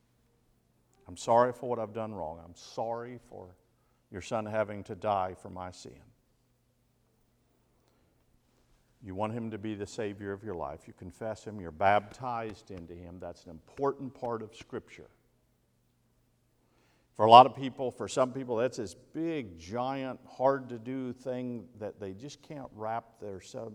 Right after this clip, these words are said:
themselves around. But it's the simplest thing. It's so simple. The, the beauty of that is its simplicity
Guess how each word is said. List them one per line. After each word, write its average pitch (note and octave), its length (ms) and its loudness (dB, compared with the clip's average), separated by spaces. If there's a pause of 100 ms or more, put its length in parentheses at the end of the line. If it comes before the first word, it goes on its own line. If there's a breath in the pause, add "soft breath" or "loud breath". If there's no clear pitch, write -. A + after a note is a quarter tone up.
themselves G#2+ 480 -10
around. G2+ 380 -14 (720 soft breath)
But A2 120 0
it's A#2+ 180 -4
the G#2+ 100 -12
simplest - 880 -8
thing. - 100 -20 (1120)
It's - 100 -20
so F#3+ 240 -12
simple. - 460 -18 (1700 soft breath)
The, G#2+ 260 2 (160)
the G2+ 260 -4 (300)
beauty E3+ 500 0
of G2+ 240 0
that G#2+ 320 6
is B2 220 -2
its C3+ 180 -8
simplicity - 1000 -12